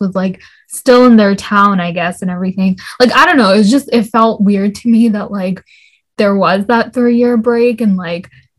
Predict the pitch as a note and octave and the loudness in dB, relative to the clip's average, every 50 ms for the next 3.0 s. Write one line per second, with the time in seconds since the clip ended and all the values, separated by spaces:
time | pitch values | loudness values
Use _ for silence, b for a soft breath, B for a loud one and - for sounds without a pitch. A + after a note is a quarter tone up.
0 | _ _ _ _ _ - B3 - - _ B3 B3 A#3 - D4 C4 B3 A#3+ A#3 A#3 | _ _ _ _ _ -2 -2 -2 -2 _ 2 2 2 4 4 4 6 6 4 4
1 | - - G#3+ G#3+ G#3 A3 A3 G#3 F#3 G#3 G3 G3+ G#3 G#3 G3 G#3 A3 G3+ G3+ G3+ | 2 2 0 0 0 0 0 0 -2 -4 -6 -4 -4 -4 -4 -4 -6 -8 -6 -6
2 | G3+ G3 - - F#3+ F#3 F#3+ - - - G3+ F#3+ F#3+ F#3+ F#3 F#3 F#3 F#3+ F#3 - | -8 -6 -4 -4 -4 -4 -4 -6 -8 -8 -8 -6 -4 -4 -2 -2 -2 -2 -4 -8